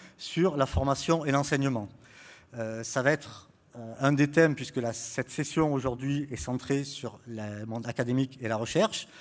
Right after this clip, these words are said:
avec Bruno Sportis et, euh, Monsieur Baptiste, euh, du ministère de l'Enseignement supérieur et de la Recherche. Également la présence d'un forum R H dans l'enceinte du Paris Open Source Summit,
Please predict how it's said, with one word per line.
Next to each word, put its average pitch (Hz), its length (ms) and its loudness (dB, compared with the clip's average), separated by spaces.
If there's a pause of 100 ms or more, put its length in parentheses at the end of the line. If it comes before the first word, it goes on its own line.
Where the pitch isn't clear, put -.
(240)
avec 117 340 -10
Bruno 117 300 -2
Sportis - 640 -4 (800)
et, 131 220 -2 (140)
euh, 110 300 -8 (560)
Monsieur 117 320 -4
Baptiste, 127 560 0 (460)
euh, 101 440 -12 (1120)
du 117 140 -6
ministère 120 400 -2
de 113 60 -6
l'Enseignement 117 360 -8
supérieur 120 520 2
et 123 80 -4
de 107 40 -2
la 110 80 2
Recherche. 123 520 2 (540)
Également 151 360 6
la 165 100 6
présence 151 340 2
d'un 139 120 2
forum 151 280 2
R 143 120 4
H - 420 2 (120)
dans 117 140 0
l'enceinte 131 500 2
du 110 120 -6
Paris 127 200 6
Open 120 220 -8
Source - 200 -12
Summit, 147 480 0